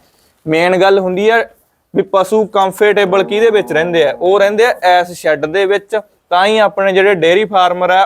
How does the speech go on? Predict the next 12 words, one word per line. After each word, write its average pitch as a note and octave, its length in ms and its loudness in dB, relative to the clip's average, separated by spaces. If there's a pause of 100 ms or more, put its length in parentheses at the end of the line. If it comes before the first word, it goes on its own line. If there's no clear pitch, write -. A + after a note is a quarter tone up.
ਉਹ F3+ 220 -4 (160)
ਇਸ D#3+ 180 -6
ਸ਼ੈੱਡ, D#3+ 260 -2 (180)
ਇਹ F#3+ 320 0
ਸ਼ੈੱਡ F3 240 -2
ਬਣਵਾਉਂਦੇ D3+ 580 -2
ਆ G3 80 0 (260)
ਤੇ - 140 -12
ਇੱਧਰਲੇ G#3 360 0
ਪਾਸੇ F#3+ 400 -2
ਆਏ C3+ 260 2
ਆ। A#2+ 100 -2